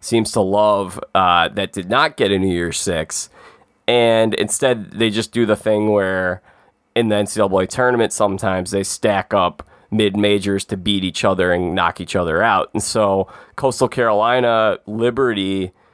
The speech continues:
maybe the best bowl game of the year. It was a great game, and Coastal was so much fun to watch this year. I love that B Y U game. That was an outstanding, great game to watch. But at the end of the day, now what ends up happening is if they beat Liberty,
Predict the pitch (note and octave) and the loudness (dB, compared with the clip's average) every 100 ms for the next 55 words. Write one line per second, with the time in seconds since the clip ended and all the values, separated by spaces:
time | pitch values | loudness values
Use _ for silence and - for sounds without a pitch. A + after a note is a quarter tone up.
0 | _ _ _ A2 A#2+ C3 D3+ A2+ F#2 A2+ | _ _ _ -2 0 0 0 0 0 -2
1 | A2 - G#2+ G#2+ G#2+ G2 F#2+ F2+ A2+ C#3+ | -2 0 0 2 2 2 0 -2 0 0
2 | G2+ G2+ F2 G#2 G2+ G#2+ C3 B2+ G2+ F2+ | 0 -2 -2 -2 0 0 2 2 2 2
3 | F#2+ F2+ - - B2 - A#2+ G2+ - - | 0 -2 -6 -2 -2 0 0 2 0 0
4 | A#2+ A#2 - A2+ G2+ F#2 F#2 G2+ - - | 2 0 0 -2 0 0 2 0 -2 -4
5 | F#2 - F#2 F2 F2 F2 - - - _ | -6 -4 -2 -2 -2 -4 -10 -20 -20 _
6 | _ _ - G#2+ A2+ G#2 A2 F#2+ A2 G#2 | _ _ -2 2 0 0 -2 0 0 2
7 | F#2+ F#2 G2 F#2 F#2+ F#2 F#2+ G2 G2 F2+ | 2 0 0 2 2 2 2 0 0 -2
8 | - - G2+ G2 F#2+ F2 E2 F#2 F2 - | -4 -2 0 2 0 -2 -2 -2 -2 -2
9 | F#2 F2+ F2 F2+ F#2 F2+ F2+ - - G2+ | -2 0 0 2 2 2 -2 -8 -2 0
10 | F#2+ - - - - _ - A2 B2 A#2 | 0 -4 -10 -20 -20 _ -4 0 0 2
11 | G2+ F#2 C#3+ D#3 A#2 A2 G#2+ - A#2 A#2+ | 0 0 -2 0 0 0 -2 -2 -2 0
12 | A#2 F#2+ A2 A2 G#2 G#2+ C3 B2 B2 G#2+ | 0 2 2 0 0 0 0 0 0 2
13 | G2+ F#2+ G2 G2+ - G2 A2+ A#2 - G#2 | 2 2 -2 -4 -2 -2 -2 -4 0 -2
14 | F2 F2 E2+ E2+ E2 G2 | 0 -2 -2 -2 -2 -4